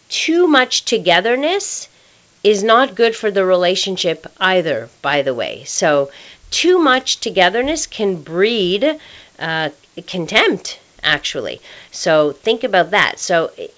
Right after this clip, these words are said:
it's very important that we have our separate, um, bubbles.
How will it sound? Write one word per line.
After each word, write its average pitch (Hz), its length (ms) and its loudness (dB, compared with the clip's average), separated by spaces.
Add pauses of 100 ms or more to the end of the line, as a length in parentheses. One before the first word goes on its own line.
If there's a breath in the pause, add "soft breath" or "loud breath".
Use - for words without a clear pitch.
(180)
it's - 380 -8
very 262 320 4
important 226 840 -4
that 170 200 -4
we 180 140 -4
have 165 580 -2 (260 soft breath)
our 190 160 0
separate, 170 640 -2 (440 soft breath)
um, 147 340 -8 (100)
bubbles. - 640 -8